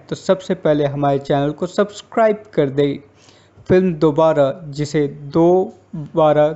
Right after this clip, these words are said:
के अनुपात के रूप में भी शैलीबद्ध किया गया है, अनुराग कश्यप द्वारा निर्देशित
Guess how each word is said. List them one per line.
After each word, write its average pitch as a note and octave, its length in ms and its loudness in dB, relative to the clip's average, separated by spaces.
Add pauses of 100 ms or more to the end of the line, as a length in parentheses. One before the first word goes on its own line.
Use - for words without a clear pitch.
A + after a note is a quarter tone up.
के D#3+ 120 -2
अनुपात D3 600 0
के D#3 100 2
रूप D3+ 300 0
में D3 120 2
भी C#3+ 140 -2
शैलीबद्ध C#3 640 0
किया D3 340 0
गया C3+ 320 2
है, C#3 340 -2 (320)
अनुराग C#3+ 480 0
कश्यप D#3+ 480 -2 (100)
द्वारा C#3 380 2
निर्देशित C#3+ 680 -2